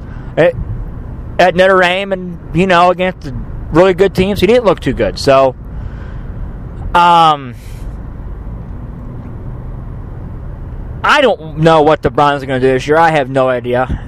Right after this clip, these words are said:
Uh, two to three wins, maybe. I couldn't tell you. I really don't watch too much Cleveland Brown football, uh, because I wanna watch some semblance of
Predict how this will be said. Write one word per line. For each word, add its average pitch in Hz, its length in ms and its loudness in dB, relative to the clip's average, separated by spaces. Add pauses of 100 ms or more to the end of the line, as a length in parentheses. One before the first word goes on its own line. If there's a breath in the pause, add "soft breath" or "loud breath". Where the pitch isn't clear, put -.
Uh, 117 340 2 (1800 loud breath)
two 226 280 6
to 220 60 4
three 220 220 4
wins, 202 340 0
maybe. 196 520 0 (640 loud breath)
I 147 140 4
couldn't 190 380 2
tell 190 220 6
you. 185 200 2 (200)
I 131 220 2
really 160 260 6
don't 175 200 4
watch 170 260 2
too 175 100 -2
much 175 140 0
Cleveland 175 300 0
Brown 165 260 2
football, 170 560 0 (800 loud breath)
uh, 131 440 4 (120)
because 135 200 0
I 131 60 4
wanna 151 320 2
watch 151 320 2
some 165 460 0
semblance 160 460 0
of 147 440 2